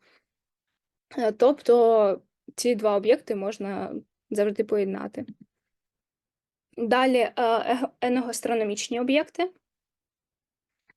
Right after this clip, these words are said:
Бессарабія, мабуть, е, найсприятливіший регіон для, е, вирощення,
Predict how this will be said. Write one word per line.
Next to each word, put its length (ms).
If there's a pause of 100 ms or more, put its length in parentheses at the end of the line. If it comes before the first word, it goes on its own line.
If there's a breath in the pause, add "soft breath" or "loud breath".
(460)
Бессарабія, 720
мабуть, 580
е, 240
найсприятливіший 1120
регіон 560
для, 580 (120)
е, 260
вирощення, 840